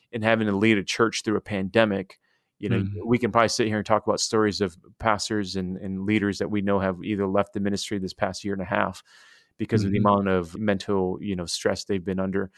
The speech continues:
Speaker 1: So again, just kind of the large, to frame larger what you, you, you're getting at, there's some trauma that we're, we're having to process right now. And if the church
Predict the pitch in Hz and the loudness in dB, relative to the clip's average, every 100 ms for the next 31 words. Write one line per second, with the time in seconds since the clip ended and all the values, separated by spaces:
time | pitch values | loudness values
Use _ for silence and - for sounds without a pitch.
0 | - - _ - 127 113 131 113 104 113 | -20 -20 _ 4 6 6 6 4 0 -2
1 | 123 - 139 101 113 104 110 117 117 113 | 0 4 4 6 6 6 6 6 4 -2
2 | 117 - - 120 113 107 95 110 113 110 | -4 0 4 4 4 0 2 4 4 4
3 | 104 101 104 107 104 107 110 95 107 104 | 2 2 2 0 0 0 0 0 0 -2
4 | 101 117 110 107 101 - _ _ - _ | 2 2 4 2 2 -2 _ _ -20 _
5 | _ _ - 117 127 - 123 - 127 131 | _ _ -2 4 4 4 0 4 4 4
6 | 123 98 104 104 95 - _ _ _ 117 | 4 2 2 2 2 -4 _ _ _ 0
7 | 104 113 107 101 95 - 107 107 110 - | 4 2 2 -2 -2 0 0 0 -6 -2
8 | 107 104 98 95 95 - 104 101 110 - | -2 0 0 0 -2 -4 -4 -2 -4 -2
9 | 107 - - 127 104 - | -2 0 4 4 4 -6